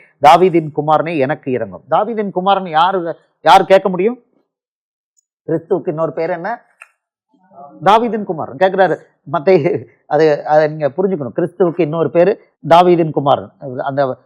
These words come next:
அந்த வசனத்தை உங்களுக்கு எடுத்தே கொடுத்துருந்தேன். இங்க, ஆமா, இதோ நம்ம, நம்ம மாட்டிடக்கூடாது. ஆமா, இங்க இருக்கு. ஆமா, மத்-, இதை just ம-, மார்க் பண்ணிக்கோங்க. மத்தேயு இருபத்திரெண்டு, நாற்பத்தொன்னு, நாற்பத்திரெண்டு. பரிசேயர் கூடியிருக்கையில் இயேசு அவர்களை நோக்கி,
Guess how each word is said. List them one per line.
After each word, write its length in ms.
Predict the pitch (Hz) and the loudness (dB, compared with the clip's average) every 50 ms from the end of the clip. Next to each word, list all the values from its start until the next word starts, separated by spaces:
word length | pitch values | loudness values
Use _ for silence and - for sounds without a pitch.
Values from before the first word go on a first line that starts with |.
| _ _ _ | _ _ _
அந்த 180 | - 131 139 | -6 -2 0
வசனத்தை 400 | 139 143 143 156 160 160 151 175 | 2 2 0 0 -4 -4 -4 -4
உங்களுக்கு 300 | 160 156 160 143 139 156 | -4 -4 -4 -2 -2 -2
எடுத்தே 220 | 151 156 - 180 147 | -2 -2 -4 -4 -2
கொடுத்துருந்தேன். 540 | - - 120 - 147 113 104 95 95 - | -2 -2 -2 -2 -2 -2 -4 -8 -10 -12
இங்க, 340 | 135 123 123 120 117 - _ _ _ _ _ _ - 127 | -8 -4 -4 -4 -4 -6 _ _ _ _ _ _ -14 -10
ஆமா, 120 | 120 110 - - _ _ _ _ _ _ | -10 -10 -12 -12 _ _ _ _ _ _
இதோ 340 | _ 131 147 147 160 - - | _ -6 -4 -4 -4 -6 -6
நம்ம, 300 | 139 139 139 139 127 127 123 - - | -6 -4 -4 -2 -2 -4 -4 -8 -10
நம்ம 420 | 139 127 123 123 123 143 190 233 | -10 -10 -8 -4 -2 0 0 0
மாட்டிடக்கூடாது. 560 | 208 - - 220 190 180 151 143 127 120 113 | 0 -2 -2 0 0 0 2 2 2 0 0
ஆமா, 220 | - 120 110 101 - - - | -4 -8 -10 -12 -12 -12 -14
இங்க 220 | 131 127 131 131 | -14 -12 -12 -12
இருக்கு. 280 | 120 - - 92 92 - _ _ _ _ 139 135 | -12 -10 -10 -10 -10 -12 _ _ _ _ -2 0
ஆமா, 140 | 123 123 120 - - 151 | 0 -2 -6 -10 -8 -6
மத்-, 240 | 147 139 - - | -6 -6 -6 -10
இதை 180 | 143 143 147 151 127 - - 135 131 135 - 127 | -8 -4 -4 -4 -4 -6 -12 -16 -16 -16 -16 -2
just 220 | 120 202 208 208 - | 0 0 0 0 -2
ம-, 360 | 208 165 143 165 - 139 139 | -4 -4 -2 -4 -4 -4 0
மார்க் 300 | 151 165 175 160 - - | 2 2 2 2 0 -6
பண்ணிக்கோங்க. 340 | 156 135 - - 120 135 165 151 | -8 -6 -4 -4 -4 -4 -4 -4
மத்தேயு 300 | 139 - - 175 160 151 | -4 -2 0 0 0 0
இருபத்திரெண்டு, 680 | 151 170 185 175 - - 160 160 156 165 175 214 233 226 - - _ _ _ - | 0 0 -2 -2 -4 -2 -2 -2 0 2 2 2 2 2 -2 -10 _ _ _ -2
நாற்பத்தொன்னு, 520 | 131 147 165 - 196 180 - 180 170 165 165 | 2 2 2 2 0 -2 -2 -2 -2 -2 0
நாற்பத்திரெண்டு. 500 | 147 139 139 - 151 123 123 117 110 101 | 0 0 0 -2 -4 -4 -6 -6 -8 -10
பரிசேயர் 580 | 95 - 151 165 196 185 - 196 190 180 165 | -4 -2 0 0 0 2 2 2 2 2 0
கூடியிருக்கையில் 480 | - 170 170 175 160 143 - 160 160 156 | 0 2 2 2 2 2 0 -2 0 0
இயேசு 220 | 165 180 165 - | 0 0 0 0
அவர்களை 260 | 165 156 147 160 160 143 | 0 0 0 -2 -2 -2
நோக்கி, 380 | 139 127 - - 170 180 175 | -4 -8 -6 -4 -6 -6 -6